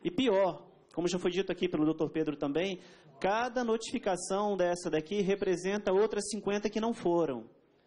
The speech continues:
Então, a gente tem um problema grave aqui.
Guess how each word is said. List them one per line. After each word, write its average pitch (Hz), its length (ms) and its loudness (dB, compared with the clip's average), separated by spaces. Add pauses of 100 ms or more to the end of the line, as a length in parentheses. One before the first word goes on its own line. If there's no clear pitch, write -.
(120)
Então, 160 200 -2
a 185 40 2
gente 185 200 -4
tem 190 120 0
um 220 120 -6
problema 196 540 0
grave 165 500 -2
aqui. 98 300 -16